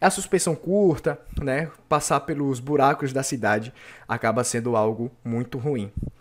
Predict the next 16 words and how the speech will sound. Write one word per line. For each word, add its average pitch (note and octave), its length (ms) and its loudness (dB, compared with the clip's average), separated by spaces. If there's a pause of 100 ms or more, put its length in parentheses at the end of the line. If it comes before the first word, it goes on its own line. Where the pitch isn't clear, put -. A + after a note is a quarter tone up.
Mas B3+ 200 4
enfim, G#3 260 0
galera, A2+ 420 0
deixa F#3+ 240 2
aí G3+ 80 2
nos G3+ 120 0
comentários D#3+ 580 0
o C#3 40 -12
que - 80 -10
vocês C3+ 340 -6
acham. C#3+ 340 0 (400)
Quem F3 160 2
leva D3+ 280 8
essa C#3+ 200 2
briga A#2 280 0
aqui, A#2 300 -4